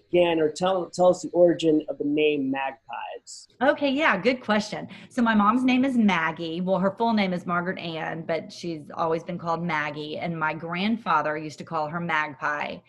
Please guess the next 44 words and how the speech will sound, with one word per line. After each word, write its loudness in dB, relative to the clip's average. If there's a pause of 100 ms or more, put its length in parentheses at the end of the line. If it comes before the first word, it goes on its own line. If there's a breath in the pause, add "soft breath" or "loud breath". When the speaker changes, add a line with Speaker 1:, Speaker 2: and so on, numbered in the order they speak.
(460 soft breath)
Speaker 2:
And 2
actually, 0
a -2
magpie 0
is 0
a 2
bird, 0 (540 soft breath)
and 2 (200)
they're 2
found, 0
like, -2
in -8
London -6
and -10
Ireland, -4
I -4
believe. -6
And -10
apparently -2
they're -8 (140)
kind 2
of -4
a, -2
a -4
nasty -4
little -6
bird, -6
but -8
we're 0
gonna 2
leave 2
that 2 (140)
Speaker 1:
<laughs> -20
Speaker 2:
aside. 0 (260 loud breath)
But 0
they 4
do 0
collect 0
things, -6 (100)
and 4
they 2
br-, -6
they 0
collect -6